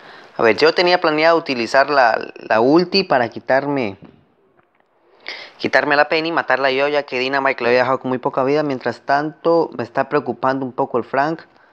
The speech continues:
A ver, Dynamite lanza su ulti por ahí. La malgasto. Voy a ver si... yo quiero que se centre más bien en, en este Frank,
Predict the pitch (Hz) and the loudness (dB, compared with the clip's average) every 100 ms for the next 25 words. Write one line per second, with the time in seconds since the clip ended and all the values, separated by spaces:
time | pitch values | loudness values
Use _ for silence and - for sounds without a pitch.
0 | _ _ _ 117 127 139 147 143 143 131 | _ _ _ -4 -2 0 -2 0 0 0
1 | 131 135 131 117 127 127 127 120 123 127 | 0 0 -2 -2 -2 -4 -4 0 2 2
2 | 143 156 - _ _ _ _ _ - - | 0 -2 -8 _ _ _ _ _ -20 -20
3 | - _ 120 117 110 107 120 - 135 135 | -20 _ 0 2 0 0 -2 -2 -4 -2
4 | 135 - 123 127 127 135 - 123 147 156 | -6 -8 -4 0 0 -2 -6 -6 -4 0
5 | 175 170 147 131 147 156 160 156 127 123 | 0 2 0 -2 -2 -2 -2 -2 -2 -2
6 | 147 156 151 127 117 123 131 135 - - | -2 0 0 -2 -4 -4 -4 -4 -4 -6
7 | - 135 160 190 | -2 -2 -2 -4